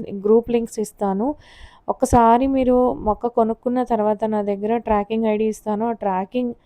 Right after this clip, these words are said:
ట్రాకింగ్ గ్రూప్‌లో మీరు జాయిన్ అయితే ట్రాకింగ్ ఐడీస్ అక్కడ వస్తాయి. So, ట్రాకింగ్, ఆ, గ్రూప్‌లో జాయిన్ అవ్వకుండా ట్రాకింగ్స్ అడగకండి. అలాగే, ఆ, మీరు గ్రూప్‌లో జాయిన్ అయితే నేను రెండు గ్రూప్ లింక్స్ ఇస్తాను. So,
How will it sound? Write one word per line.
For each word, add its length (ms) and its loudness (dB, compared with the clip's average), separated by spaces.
ట్రాకింగ్ 720 0
గ్రూప్‌లో 360 4
మీరు 220 -2
జాయిన్ 300 -2
అయితే 220 0
ట్రాకింగ్ 440 -2
ఐడీస్ 300 0
అక్కడ 220 -6
వస్తాయి. 560 -4
So, 80 0
ట్రాకింగ్, 560 0
ఆ, 300 4
గ్రూప్‌లో 420 0
జాయిన్ 300 -2
అవ్వకుండా 320 -4
ట్రాకింగ్స్ 520 -6
అడగకండి. 720 -6
అలాగే, 480 -4
ఆ, 400 -4
మీరు 280 2
గ్రూప్‌లో 440 2
జాయిన్ 320 0
అయితే 420 -2
నేను 240 -4
రెండు 280 0
గ్రూప్ 280 0
లింక్స్ 240 -4
ఇస్తాను. 520 -6
So, 140 -8